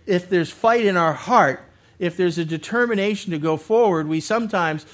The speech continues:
we, we have to be able to say, "Lord, I, I'm not giving up, I'm not quitting." And, and, and there has to be this idea that God can come through and vindicate us. And when our attitude is, "No, he won't," we'll just quickly surrender and quit.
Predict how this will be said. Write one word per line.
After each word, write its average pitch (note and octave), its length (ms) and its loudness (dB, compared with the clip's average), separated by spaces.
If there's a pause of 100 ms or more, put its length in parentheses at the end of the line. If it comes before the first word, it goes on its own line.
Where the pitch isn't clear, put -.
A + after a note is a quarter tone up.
(140)
we, F3 220 2
we F3 140 -2
have G3 240 0
to G#3 60 -6
be F#3 120 0
able F3+ 160 0
to E3+ 80 -4
say, F3 260 -2
"Lord, G3 300 2
I, F#3+ 260 0
I'm A3 100 2
not A#3 220 -2
giving F#3+ 260 0
up, G3+ 200 0
I'm F3+ 140 0
not F3+ 200 -2
quitting." C3+ 440 -4 (360)
And, F3+ 240 -2
and, F#3+ 280 -2
and G3 200 -2
there F#3+ 100 0
has A#3 320 -2
to A#3+ 80 -6
be G#3 220 -4
this G3 200 -2
idea G#3 380 -2
that F3+ 220 -4
God G3 340 0
can C4 160 -6
come C4 220 -2
through E3+ 280 -2
and G#3+ 160 -2
vindicate D4 560 -2
us. B2 200 -8 (320)
And G3+ 100 0
when G#3+ 160 2
our B3 240 2
attitude B3 500 0
is, F3+ 160 0
"No, A3+ 200 0
he A3 80 -2
won't," G#3 400 2
we'll C#4+ 400 2
just A#3+ 260 -8
quickly C#4 380 -2
surrender A3 500 0
and F3+ 180 -4
quit. D#3 440 -4